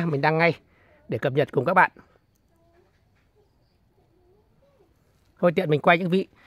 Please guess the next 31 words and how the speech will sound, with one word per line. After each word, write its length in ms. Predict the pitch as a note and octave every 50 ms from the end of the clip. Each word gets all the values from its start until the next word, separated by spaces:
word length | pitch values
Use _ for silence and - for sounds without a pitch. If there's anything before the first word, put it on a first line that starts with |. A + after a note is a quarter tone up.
| - - -
những 140 | F#3 G#3 G3+
cây 220 | - G3+ F#3+ F3+
mà 100 | D#3+ D3+
mình 140 | C#3 C#3+ C3+
làm 180 | C#3+ C3+ C3
hôm 60 | D3+ D#3
đấy 120 | D#3+ F3+
nhá. 240 | F3 G#3+ G#3 C#3+ - - _ _ _ _ _ _ _ _ _ _ _ _ _ _ _ _ _ _ _ _ _ _ _ _ _ _ _ _ _ _ _ _ _ _ _ _ _ _ _ _ _ _
Đây, 160 | - F3+ F#3 C#3 - _ _ - - - _ _ _ _ _ _ _ _ _ -
chơi 180 | - - F#3
u 160 | G#3 A3 G#3
cục 220 | E3 - F#3 D#3+ F3
đây, 140 | F#3 G3 E3 - - _ _ _ _
côn 180 | - F#3 F#3 F3
bệ. 120 | E3+ F3+ D#3 - - - _ _ _ _ _ _ _ _ _ _ _ _ _ _ _ _ _ _ _ -
Và 80 | E3+
một 120 | D#3+ F3+ E3+
nhược 140 | D#3+ F3+
điểm 220 | F3 F3+ D#3 C3 D3
nữa, 60 | G3
nhà 120 | A3 G#3
mình 120 | F3+ E3 D3+
có 80 | F#3+
gà, 280 | G3 E3 E3+ E3 D3 C#3
mấy 240 | - - - F#3 G#3
hôm 40 | A3+
nay 120 | G#3 F#3+
gà 200 | D#3+ E3 D3 C#3+
nó 60 | E3
bầu 240 | F3+ F#3+ F#3+ E3 E3
đây. 160 | F#3 F#3 D#3